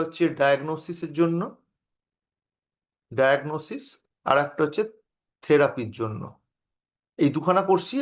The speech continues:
আমাদের স্টেট মেডিকেল ফ্যাকাল্টির আন্ডারে করানো হয়। এখন প্রশ্ন হলো, এগুলো কোথায় করানো হবে? এগুলো করানো হয় সাধারণতভাবে বিভিন্ন, আহ,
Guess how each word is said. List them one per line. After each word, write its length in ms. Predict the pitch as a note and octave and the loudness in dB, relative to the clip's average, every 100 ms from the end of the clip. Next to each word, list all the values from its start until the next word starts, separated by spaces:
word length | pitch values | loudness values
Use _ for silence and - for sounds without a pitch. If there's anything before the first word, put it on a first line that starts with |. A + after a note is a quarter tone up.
| F3 | 0
আমাদের 180 | D#3+ E3 | 2 0
স্টেট 160 | E3 E3 | 0 0
মেডিকেল 220 | D#3 D#3 E3+ | 0 -2 0
ফ্যাকাল্টির 320 | D#3 E3+ A#3+ | 0 0 -4
আন্ডারে 200 | C#3+ D#3+ D#3 | -6 -6 -2
করানো 220 | C3 A2+ A2 | -2 -2 -6
হয়। 100 | A#2 | -8
এখন 100 | F3+ F3 | -6 -2
প্রশ্ন 160 | F3+ A3 | -2 2
হলো, 100 | A3 | 2
এগুলো 140 | G#3+ A3 | 2 2
কোথায় 180 | F#3+ G#3 | 2 4
করানো 240 | F#3+ F#3 F#3+ | 4 4 2
হবে? 160 | F#3 G#3+ - _ _ _ - _ _ | 0 -2 -8 _ _ _ -20 _ _
এগুলো 240 | E3+ E3+ A3+ A3 | 2 4 4 4
করানো 220 | F3+ F#3 | 4 4
হয় 100 | G3 G#3 | 2 2
সাধারণতভাবে 480 | F3 F#3 F#3 G3 A#3 E3 | 2 2 0 -2 -4 -4
বিভিন্ন, 280 | E3 F3+ E3+ E4 - _ _ | -4 -4 -6 -6 -14 _ _
আহ, 260 | D3+ D#3 | 0 2